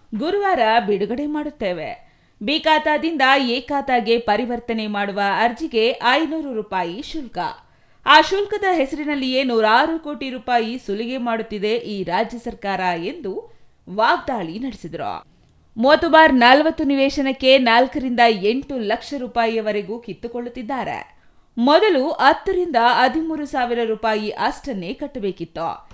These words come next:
ಈಗ ಏಕಾತ ಮೂಲಕ ಹದಿನೈದು ಸಾವಿರ ಕೋಟಿ ರೂಪಾಯಿ ವಸೂಲಿ ಮಾಡುತ್ತಿದೆ ಎಂದರು. ಸ್ಥಳೀಯ ಚುನಾವಣೆಯಲ್ಲಿ ಮೈತ್ರಿಯಲ್ಲಿ ಯಾವುದೇ ಗೊಂದಲವಿಲ್ಲ, ಮೈತ್ರಿ ಗಟ್ಟಿಯಾಗಿ ಮುಂದುವರಿಯುತ್ತೆ ಎಂದು ನಿಖಿಲ್ ಹೇಳಿದರು.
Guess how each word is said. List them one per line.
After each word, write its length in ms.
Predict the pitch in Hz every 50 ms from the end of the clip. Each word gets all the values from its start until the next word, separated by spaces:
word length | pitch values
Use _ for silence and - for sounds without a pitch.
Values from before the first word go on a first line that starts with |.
| - - - -
ಈಗ 220 | 220 247 311 302 359 349 302 320 453 - - - - - -
ಏಕಾತ 460 | 202 240 302 - - 403 381 381 381 381 381
ಮೂಲಕ 340 | 359 359 359 330 349 - 311
ಹದಿನೈದು 720 | 311 311 247 254 262 294 - 349 339 349 339 330 302 302
ಸಾವಿರ 420 | 269 - 285 269 302 311 311 311 285 269
ಕೋಟಿ 340 | 269 269 254 262 277 269 269
ರೂಪಾಯಿ 500 | 247 254 214 - 240 233 226 226 247 254
ವಸೂಲಿ 420 | 196 185 185 - 262 269 254 262
ಮಾಡುತ್ತಿದೆ 560 | 254 240 226 220 214 208 214 - 208 170 180 180
ಎಂದರು. 680 | 202 247 254 233 214 190 165 147 113 - - - _ _ _ _ _ _ _ _ _ _ _ _ _ _ _ -
ಸ್ಥಳೀಯ 500 | - - 294 262 269 269 277 269 254 233
ಚುನಾವಣೆಯಲ್ಲಿ 920 | 220 226 - 233 220 220 233 240 254 285 359 403 392 285 220 220 285 381 - - - _ - -
ಮೈತ್ರಿಯಲ್ಲಿ 800 | 233 277 311 359 415 415 - 415 403 392 349 285 277 294 302 277
ಯಾವುದೇ 520 | 233 226 240 277 320 320 277 254 226 226
ಗೊಂದಲವಿಲ್ಲ, 600 | 247 208 262 269 262 254 240 226 180 202 185 180 180 170 - - - -
ಮೈತ್ರಿ 540 | - 185 202 233 285 302 - - 247 285 311
ಗಟ್ಟಿಯಾಗಿ 840 | 254 196 180 226 294 - - - 311 311 294 262 262 220 208 226 220
ಮುಂದುವರಿಯುತ್ತೆ 800 | 214 202 208 208 208 202 208 202 202 190 180 - - 190 190 185
ಎಂದು 420 | 175 262 294 294 233 202 220 262
ನಿಖಿಲ್ 600 | 240 214 185 220 262 - - 214 190 190 240 285
ಹೇಳಿದರು. 720 | 269 302 302 277 226 190 175 165 143 147 127 - - -